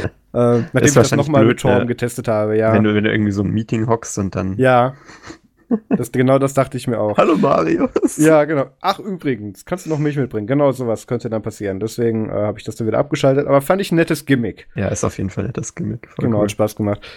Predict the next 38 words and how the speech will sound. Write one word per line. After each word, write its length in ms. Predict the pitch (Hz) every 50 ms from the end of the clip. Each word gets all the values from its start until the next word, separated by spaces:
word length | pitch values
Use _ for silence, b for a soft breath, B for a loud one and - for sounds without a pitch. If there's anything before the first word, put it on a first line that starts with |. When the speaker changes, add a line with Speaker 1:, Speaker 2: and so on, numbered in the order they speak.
| B B -
Speaker 2:
Dann 260 | - 143 156 185 180 151
bleiben 240 | 123 123 143 170
wir 80 | 170 156
beim 160 | 127 131 127
Apple-Universum. 840 | 120 147 - 170 143 131 131 120 110 110 107 101 110 107 104 101 -
Ähm, 520 | - 120 117 117 117 117 117 120 113 113 - - _ _ _ _ -
ich 180 | - 120 - -
hab 120 | 175 175 170
ja 60 | 131
letzte 260 | 135 165 - - 180
Folge 240 | - 156 151 160 156
auch 40 | 156
darüber 160 | 160 147 156
gesprochen, 280 | 147 - - 151 147
dass 160 | 139 135 - -
ich 140 | 139 139
ja 380 | - 147 139 135 135 135 131 131
ein 160 | - 127 131
neues 240 | 127 127 123 120 -
iPhone 340 | - 135 160 - - 185 185
mir 100 | 175 170
kaufen 280 | - 175 175 170 190
möchte, 360 | 175 175 180 - - 240 277 277 _ _ _ _ _ _ _ _ - -
weil 140 | - 127 127
mein 240 | 131 131 131 139 139
vorhandenes 480 | - 135 117 127 131 147 160 156 147
dann 160 | - 135 135
jetzt 180 | 139 135 131 -
doch 100 | 139 139 139 139
tatsächlich 400 | - - 139 135 - 143 139 139
dann 160 | 139 139 135
schon 140 | 135 - 139
zwei 200 | 139 - 139 139
Generationen 540 | 131 135 135 123 127 131 - - 127 117 -
alt 180 | - - -
ist. 260 | - 196 226 - - B B B B B B B B B B B -
Und, 460 | - - 131 135 135 135 135 139 -
ähm, 640 | - 135 127 127 131 131 131 131 131 131 127 127 -